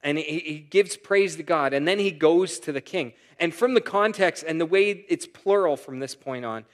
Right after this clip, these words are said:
it seems like these three friends are with him. It's three friends are with him. And so they go back to the king. Now, what's important here from a textual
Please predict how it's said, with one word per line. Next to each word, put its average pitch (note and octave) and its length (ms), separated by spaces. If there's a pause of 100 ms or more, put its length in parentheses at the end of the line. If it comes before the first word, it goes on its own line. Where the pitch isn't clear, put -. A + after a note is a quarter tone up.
(160)
it C#3+ 120
seems F3+ 400
like D3 260
these D3 220
three D3+ 300
friends A2 580 (280)
are A#2 180
with C#3+ 340
him. F2+ 180 (540)
It's B2 160
three D#3+ 200
friends D3 340
are A2+ 80
with D3+ 340
him. F2 200 (480)
And D3 120
so E3 120
they E3 100
go E3 300
back C#3 360
to C#3 100
the B2+ 100
king. B2 360 (600)
Now, E3 100
what's G3+ 160
important G3 460
here E3+ 340
from D3+ 160
a B2+ 40
textual A#2 800